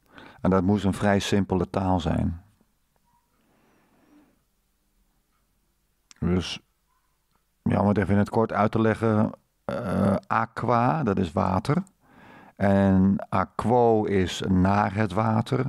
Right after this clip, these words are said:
Aquam is uit het water. Ehm, aquor is, eh, in het water. <laughs> Zoiets.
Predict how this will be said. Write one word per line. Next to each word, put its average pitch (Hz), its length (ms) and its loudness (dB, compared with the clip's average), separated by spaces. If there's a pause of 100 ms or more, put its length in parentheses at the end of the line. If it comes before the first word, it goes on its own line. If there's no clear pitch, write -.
Aquam 113 640 0
is - 300 -2
uit 107 320 0
het 104 160 -2
water. 117 600 0
Ehm, 87 380 0 (1000)
aquor 113 920 -2 (380)
is, 98 400 -2
eh, 92 380 2 (680)
in 160 280 2
het 113 200 0
water. 117 720 0 (460)
<laughs> - 560 -14
Zoiets. - 560 -8